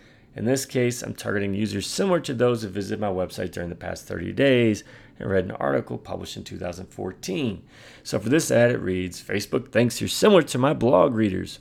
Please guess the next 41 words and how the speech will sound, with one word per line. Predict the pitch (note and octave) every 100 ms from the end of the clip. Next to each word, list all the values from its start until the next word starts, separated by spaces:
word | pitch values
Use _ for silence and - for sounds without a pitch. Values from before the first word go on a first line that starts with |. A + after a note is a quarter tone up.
| -
Are | B2+
you | B2+
an | B2+
advanced | - G2 G2 A#2+ -
Facebook | G2 F#2+ - - -
marketer?" | - A#2 - C3+ F#2+ - - - - - - -
And | C#3
the | D3+
other | E3 D#3
one, | D3 C3
actually, | B2 - A2+ A2
the, | G2 F#2+ F#2+
uh, |
paying | - A#2+ G#2
customer | B2 A#2+ G#2
lookalike | G2+ G2+ G#2 F#2+
says, | - G2 F#2+ F2 - - - - -
"Facebook | C3 B2 - A#2 -
thinks | A2 G#2+ -
you're | G2
similar | - G3 C#3+
to | A2 G#2+
my | G#2
customers. | - A#2 - - G2+ F2 - -
Are | F2 D#2+
you | D#2+ E2
an | E2
advanced | E2 - D#2+ - -
Facebook | - - - -
marketer?" | G1+ G1+ - - - - - - - - - - - - - - -
Next | B2+ - D3+
up, | D3
the | C3
page | - C#3+ D3 A2+
lookalike | C#3+ F#3+ D#3 D#3 D3+ C#3+
ad. | C#3 C3+ C3 A#2 - - - - - -
Um, | - A2+ A2 G#2+ G2
so | - A2 G#2+
again, | G2+ A2+ G#2+
this | A#2+ -
one | G#2+ G#2+ G#2+ G2+